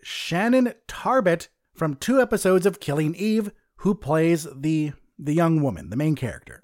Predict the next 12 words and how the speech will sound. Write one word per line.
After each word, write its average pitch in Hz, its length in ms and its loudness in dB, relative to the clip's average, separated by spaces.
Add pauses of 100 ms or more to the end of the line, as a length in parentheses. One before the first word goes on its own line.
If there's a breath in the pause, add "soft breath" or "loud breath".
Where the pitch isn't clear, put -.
(100)
Uh, 196 160 0
th-, 240 120 -8
this 214 160 2
could 240 180 2
be 202 100 4
really 151 220 -2
good, - 260 -20 (200)
but 143 300 -4 (100)
it 165 160 -2
looks 196 360 0
so 175 840 -4 (120)
weird 120 880 -4